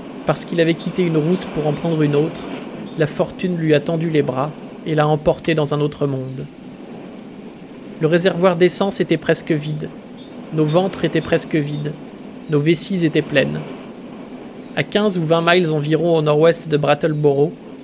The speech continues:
nous nous sommes arrêtés pour déjeuner dans un resto-route minable à l'enseigne de chez Dot. « Alimentation et carburant », indiquaient fort à propos les panneaux routiers. Et c'est dans cet ordre que nous avons décidé de satisfaire nos besoins.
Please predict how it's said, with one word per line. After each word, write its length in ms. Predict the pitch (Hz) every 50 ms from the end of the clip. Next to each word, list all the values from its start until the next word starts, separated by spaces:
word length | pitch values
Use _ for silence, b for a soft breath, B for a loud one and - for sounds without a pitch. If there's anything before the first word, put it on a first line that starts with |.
| - - - -
nous 80 | 160 156
nous 100 | 165 165
sommes 360 | - - 196 190 185 165 175
arrêtés 400 | 170 165 160 156 160 - 196 208
pour 200 | 202 - 156 147
déjeuner 360 | 147 160 156 160 160 175 175
dans 200 | 165 160 139 151
un 40 | 151
resto-route 520 | 156 160 160 - - 160 156 170 165 -
minable 520 | 165 156 156 156 151 147 156 160 165 156 151 - - - - - - - - - -
à 60 | 156
l'enseigne 440 | 151 156 151 - - 165 165 165 156
de 120 | 156 151
chez 240 | 147 - - 170 147
Dot. « 420 | 143 135 - - - - - - - - - - - - - - - - - - - - - - - - - - - - - - - - -
Alimentation 720 | 170 165 170 175 170 160 165 170 160 - - - 196 196 -
et 100 | - 156
carburant », 520 | 156 - 165 151 147 151 151 135 131 123 - - - - - - - - - 175
indiquaient 340 | 156 147 151 147 - 180 151
fort 220 | - - 165 -
à 80 | - 165
propos 380 | 151 - - 160 151 - 180 180
les 100 | 165 156
panneaux 280 | - 156 156 156 156
routiers. 420 | 147 156 156 147 - - 147 151 151 - - - - - - - - - - - -
Et 40 | -
c'est 140 | 151 - 170
dans 140 | 160 175 170
cet 260 | - 190 - - -
ordre 260 | 190 196 185 175 - -
que 80 | -
nous 220 | 160 156 160 160 160
avons 180 | 156 165 165
décidé 420 | 160 160 151 156 - - 165 175 170
de 80 | 160
satisfaire 560 | 143 - 156 147 - 156 147 - - 170 156
nos 100 | 156 151
besoins. 400 | 147 147 143 139 139 143 135 135